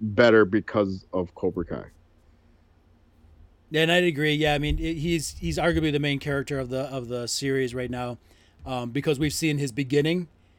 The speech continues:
Speaker 2: and we've seen the development. It's not like we're skipping stages with him. Uh, so yeah, I, I'd agree, and a, a great moment with him, uh,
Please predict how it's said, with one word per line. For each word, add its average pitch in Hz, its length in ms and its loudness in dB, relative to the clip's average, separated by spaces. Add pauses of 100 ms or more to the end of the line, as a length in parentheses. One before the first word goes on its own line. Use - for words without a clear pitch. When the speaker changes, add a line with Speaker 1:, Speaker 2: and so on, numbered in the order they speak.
(240)
Speaker 2:
and 139 420 -2
we've 135 320 0
seen 143 320 -4
the 127 80 -6
development. 117 560 -2
It's 110 100 -10
not 143 160 -4
like 131 100 -6
we're 127 120 -4
skipping 139 400 -4
stages 131 500 -2
with 120 120 -8
him. 117 260 -8 (480)
Uh, 123 180 -6
so 147 120 -4
yeah, 135 300 0
I, 139 320 2
I'd 156 100 6
agree, 135 320 2
and 131 100 -2
a, 139 260 -10
a 147 40 -6
great 143 340 2
moment 143 320 -2
with 131 120 -4
him, 123 320 -6 (480)
uh, 120 380 -6